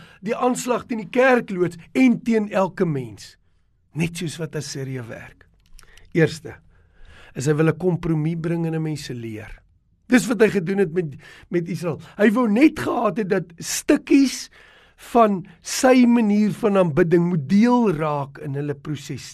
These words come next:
Net soos wat vandag gebeur, dat mense wil op 'n manier die musiek en die maniere van die wêreld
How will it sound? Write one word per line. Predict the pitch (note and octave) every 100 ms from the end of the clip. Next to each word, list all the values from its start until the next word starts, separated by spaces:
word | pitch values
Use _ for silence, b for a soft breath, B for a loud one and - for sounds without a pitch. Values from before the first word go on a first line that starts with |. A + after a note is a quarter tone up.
| D#3+
Net | F3+ C#4+ -
soos | C4 A3+ G3
wat | A#3 A3+
vandag | F#3+ G#3 - G#3
gebeur, | F3+ G#3 F3+ B2+ - b b b b b -
dat | G#3 D#3+
mense | G3 A#3 C4+
wil | A#3+ A#3+
op | C4+ D#4
'n | D4
manier | C4+ C4 A#3+ F#3
die | G#3
musiek | G3+ F3+ - D4+ D4+
en | A#3+
die | A#3
maniere | G#3 F#3 G#3+ C#4 D4 D#4+
van | - B3 G#3+
die | G#3+
wêreld | D3+ E3 F3+ F#3+ F3 E3+